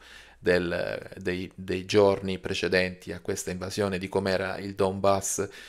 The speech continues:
e di come vivevano le persone lì. La testimonianza di Tommy è stata davvero, davvero preziosa, quindi sono davvero ansioso di sentire domani, eh, Vladislav per quanto riguarda la componente giornalistica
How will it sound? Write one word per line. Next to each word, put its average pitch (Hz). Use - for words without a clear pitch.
e 104
di 101
come 101
vivevano 95
le 95
persone 92
lì. 87
La 92
testimonianza 104
di 98
Tommy 98
è -
stata 92
davvero, 95
davvero 95
preziosa, 92
quindi 95
sono 98
davvero 107
ansioso 98
di 92
sentire 92
domani, 92
eh, -
Vladislav 92
per 98
quanto 95
riguarda 95
la 95
componente 101
giornalistica 101